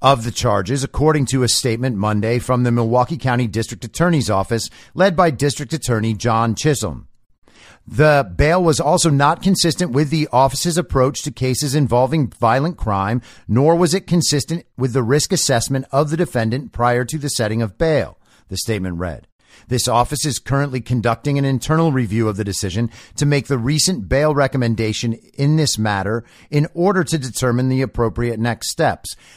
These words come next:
They're going to investigate themselves for something they did intentionally because now it's inconvenient. An attorney representing Brooks in his current Milwaukee County case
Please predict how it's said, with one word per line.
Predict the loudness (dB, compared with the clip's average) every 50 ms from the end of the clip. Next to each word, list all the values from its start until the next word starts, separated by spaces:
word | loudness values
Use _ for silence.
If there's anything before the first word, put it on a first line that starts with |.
| -6 0
They're | 2 2 4
going | 4 2 2 2 0 0 0
to | 0 0 0 -2 -2
investigate | 0 0 0 2 2 2 2 2 2 0 0 2 2 2 2 2
themselves | 2 2 4 4 4 4 4 4 4 4 4 2 0 -2 -4 -8 -12 -16 -20 _
for | -2 2 2 2
something | 4 4 2 2 0 0 -2 -2 -2 -2 -2
they | 0 2 2 2 2 0
did | 0 0 2 2 4 4 2 0 0 -4 -10 -14 _ -4
intentionally | -4 -2 0 4 4 4 4 4 2 2 0 0 0 0 -2 -4 -4 -6 -8 _ _ _ -14 -6 -2
because | 0 2 4 4 4 4
now | 4 4 4 6 6 6 6 4 2 -2 -6 _ _ _ _ -8
it's | -6 -2 0 2
inconvenient. | 2 2 2 2 2 2 2 2 2 2 2 0 -4 -8 _ _ _ _ _ _ _ _ _ _ _ _ _ _ _ _
An | 0 0
attorney | 0 0 2 4 4 4 4 4 4
representing | 4 4 2 2 2 0 0 2 2 2 2 0 0 -2 -2
Brooks | 0 0 2 0 0 0 0
in | -2
his | -2 -2
current | -2 0 0 0 0 0
Milwaukee | 0 0 2 2 2 0 0 -4
County | -4 -2 0 0 0 0 -2
case | -4 -6 -8 -6 -6 -6 -4 -6 -6